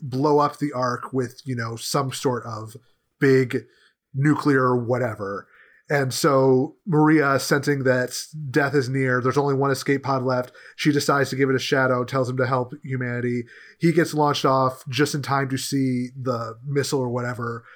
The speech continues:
collide with the colony and destroy it. And fi-, fifty years later, as Shadow is going on his big revenge streak, one Miss, one Doctor Robotnik comes across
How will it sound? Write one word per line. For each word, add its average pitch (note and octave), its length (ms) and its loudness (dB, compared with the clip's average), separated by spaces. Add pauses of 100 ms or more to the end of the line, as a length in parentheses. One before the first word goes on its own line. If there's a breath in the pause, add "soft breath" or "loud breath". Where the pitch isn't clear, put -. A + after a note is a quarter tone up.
(140 loud breath)
collide C3 460 2
with A#2+ 120 -6
the B2+ 60 -4
colony A#2 520 -6
and A2 80 -14
destroy A#2+ 400 -6
it. G#2 260 -14 (680 soft breath)
And B2+ 480 0 (340 soft breath)
fi-, G3 300 2 (200)
fifty F3+ 280 0
years F3+ 260 6
later, C#3+ 560 2 (140)
as D3+ 520 2
Shadow D3+ 400 4
is C3 120 2
going C#3 240 2
on C#3 160 0
his C3 140 -2
big C#3 200 2
revenge C3+ 380 0
streak, A2+ 400 -8 (580 soft breath)
one E3+ 540 2
Miss, E3+ 300 -2 (120)
one E3+ 240 2
Doctor F3+ 300 2
Robotnik F#3 580 2
comes D#3+ 260 -2
across D3+ 720 0